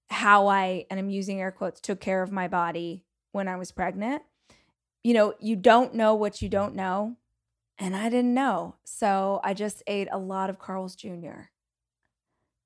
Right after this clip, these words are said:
In any event, I was seven months pregnant. I, I didn't even walk during my pregnancies. I didn't even walk, you guys. So I couldn't even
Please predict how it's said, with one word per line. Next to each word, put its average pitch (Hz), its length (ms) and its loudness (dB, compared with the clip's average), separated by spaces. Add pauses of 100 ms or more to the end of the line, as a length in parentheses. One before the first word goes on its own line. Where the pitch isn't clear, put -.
(480)
In 220 160 -2
any 226 260 0
event, - 380 -8 (260)
I 202 80 2
was 196 100 0
seven 233 280 0
months 240 180 -2
pregnant. 185 500 -4 (720)
I, 202 220 6
I 214 100 2
didn't 262 220 2
even 208 340 -2
walk 180 560 -2 (120)
during 190 260 -6
my 202 120 -8
pregnancies. - 760 -14
I 202 80 -6
didn't 285 140 0
even 240 240 -2
walk, 208 440 -8
you - 100 -14
guys. - 480 -14 (680)
So 254 220 4
I 247 80 6
couldn't 294 380 0
even 208 600 -4